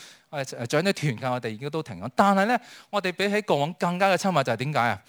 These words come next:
就係因為知道呢，我哋嘅長者其實都有唔少呢係獨居嘅，亦都有啲係街坊我哋所認識嘅。我哋點樣去處理呢？就係我哋能夠呢，可以，呃，大家傾完之後，「誒，我哋不如咁啦，而家佢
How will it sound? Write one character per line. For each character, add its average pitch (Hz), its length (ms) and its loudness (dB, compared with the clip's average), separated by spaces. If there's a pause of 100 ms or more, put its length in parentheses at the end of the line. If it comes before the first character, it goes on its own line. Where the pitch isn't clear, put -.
(200)
就 180 120 0
係 208 40 4
因 247 60 2
為 226 80 4
知 247 140 -4
道 180 120 2
呢， 196 140 2
我 143 80 -2
哋 123 100 -4
嘅 131 120 -2
長 123 360 -2
者 117 300 -4 (240)
其 135 80 -10
實 123 140 -6
都 233 120 -4
有 196 140 2
唔 92 260 -8
少 113 200 -4
呢 165 100 -4
係 120 80 -4
獨 - 140 -8 (320)
居 98 120 -6
嘅， 82 40 -12 (420)
亦 185 60 2
都 262 120 6
有 202 100 6
啲 202 80 4 (100)
係 143 300 0
街 156 60 0
坊 147 260 2
我 127 100 -2
哋 110 40 -4
所 139 160 -6
認 101 260 -8
識 139 120 -6
嘅。 87 180 -12 (560)
我 240 120 6
哋 - 20 2
點 240 100 0
樣 247 300 6
去 135 220 -2
處 127 40 0
理 147 60 0
呢？ 160 80 0
就 143 100 -4
係 101 80 -4 (280)
我 180 100 0
哋 160 100 4
能 110 140 -2
夠 143 100 2
呢， 185 140 4
可 202 100 4
以， 160 100 2 (300)
呃， 117 240 -2
大 147 180 -2
家 196 180 4 (200)
傾 214 160 2
完 123 100 2
之 170 80 2
後， 147 120 6
「誒， 202 240 6
我 160 120 -4
哋 151 80 0
不 233 100 -2
如 220 140 -2
咁 120 140 -6
啦， 165 160 2
而 147 80 -4
家 139 160 0
佢 131 320 -2